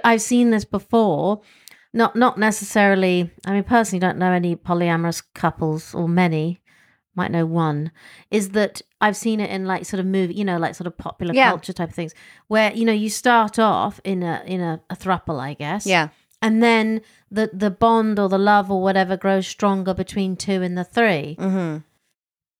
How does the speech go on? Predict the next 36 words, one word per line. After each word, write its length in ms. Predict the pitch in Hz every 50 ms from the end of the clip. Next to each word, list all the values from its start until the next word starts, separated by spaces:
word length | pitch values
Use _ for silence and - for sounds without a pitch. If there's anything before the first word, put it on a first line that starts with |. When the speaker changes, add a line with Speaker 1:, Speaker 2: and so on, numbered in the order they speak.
| _ _ -
Speaker 1:
I 80 | 233 247
mean, 160 | 262 262 254
obviously, 300 | 247 220 208 - 220 208 -
Speaker 2:
I 160 | 202 202 254
mean, 160 | 254 269 269
Speaker 1:
polyamorous 0 |
Speaker 2:
that's 160 | 277 285 285
where, 80 | 233 269 311
Speaker 1:
doesn't 40 | 277
Speaker 2:
like, 100 | 247 202
Speaker 1:
have 80 | 185 170
to 60 | 196
be 80 | 180 185
Speaker 2:
jealousy 400 | 190 196 190 208 233 220 185 147
Speaker 1:
three. 120 | - 170 151
Speaker 2:
comes 320 | - 160 139 127 123 - 123
in, 220 | 110 85 80 78
right? 540 | 85 90 82 80 98 104 - 247 262 - -
Where 520 | - 165 156 143 139 135 131 127 160 - _ _ _ _
Speaker 1:
Yeah, 460 | 254 277 311 302 294 254 220 185 170 -
but 140 | 220 220 -
that's 240 | 247 202 202 -
a 60 | 240 220
hu-, 320 | 202 - - - 240 -
natural 560 | 208 214 214 208 - - - - 202 190 185
human 500 | 180 - - 220 208 196 196 190 185 180
state, 520 | 175 - - - - 214 202 185 165 160 -
Speaker 2:
I 120 | - 202 220
know, 80 | 233 226
Speaker 1:
isn't 100 | - 233
it? 60 | 196
Speaker 2:
but 80 | - -
I 120 | 214 233
think 320 | 240 - 320 320 302 - - _ _
you 160 | 220 226 220
can 480 | 208 - 220 202 185 180 165 151 151 175